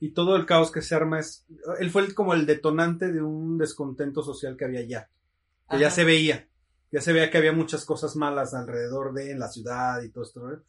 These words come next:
Speaker 1: Y él fue el detonante para que tronara, o sea.
Speaker 2: Ahora, algo que sí me agrada de, de inclu-, de este rollo que se,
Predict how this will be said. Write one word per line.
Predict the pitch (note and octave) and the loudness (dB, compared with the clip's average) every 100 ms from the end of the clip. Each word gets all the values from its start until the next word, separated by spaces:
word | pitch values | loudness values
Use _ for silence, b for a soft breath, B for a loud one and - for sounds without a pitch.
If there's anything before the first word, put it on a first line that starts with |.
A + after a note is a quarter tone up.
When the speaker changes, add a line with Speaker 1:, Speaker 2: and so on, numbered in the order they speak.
| b b - | b b -2
Speaker 1:
Y | D3+ | 0
él | D3 | 0
fue | E3+ | 2
el | E3 | 4
detonante | E3 D#3+ D3+ D3+ E3+ | 4 2 -2 -2 -4
para | C3+ A#2+ | -4 -4
que | A#2 | -6
tronara, | G#2 A#2 G#2+ C3 D3+ D3 B2 | -12 -12 -8 -4 -2 -2 -4
o | |
sea. | A2 G#3 | -2 4
Speaker 2:
Ahora, | A3 | 4
algo | A#3 F#3+ A3+ D#4 | 4 2 0 -2
que | C#4 | -4
sí | B3 A3+ | -2 0
me | G#3+ | 2
agrada | A3 G3+ F3+ F3 | 2 2 0 0
de, | E3 D3+ C#3+ C#3+ C#3 | 0 -2 -2 -6 -8
de | C#3 C#3 C3+ | -8 -6 -8
inclu-, | C3+ C#3 F3 E3+ | -12 -12 -14 -14
de | C#3+ D#3 | -6 -6
este | D#3 E3 D3+ C#3 | -6 -6 -4 -4
rollo | C3+ D3+ - | -4 -6 -6
que | C3 | -12
se, | C3+ | -12